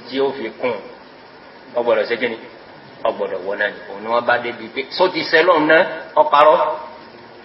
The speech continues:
ó jalè, ó ṣe zìnà, huwa fin nar, yóò wọ náà ni. Kọ́dà bó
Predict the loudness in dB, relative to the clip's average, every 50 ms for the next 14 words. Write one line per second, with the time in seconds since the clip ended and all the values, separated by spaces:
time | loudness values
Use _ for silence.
0 | -10 -2 -2 0 2 2 2 2 4 2 0 0 -4 -8 -14 -18 -20 -20 -20 -20
1 | -20 -10 -2 0 2 4 4 2 2 2 0 0 0 0 0 0 -2 -4 -6 -6
2 | -4 -4 -6 -6 -8 -10 -10 -8 -8 -8 -8 -10 -16 -20 -20 -20 -20 -20 -20 -20
3 | -20 -20 -18 -12 -8 -8 -8 -8 -8 -10 -10 -10 -12 -12 -6 -2 0 2 2 0
4 | 0 -4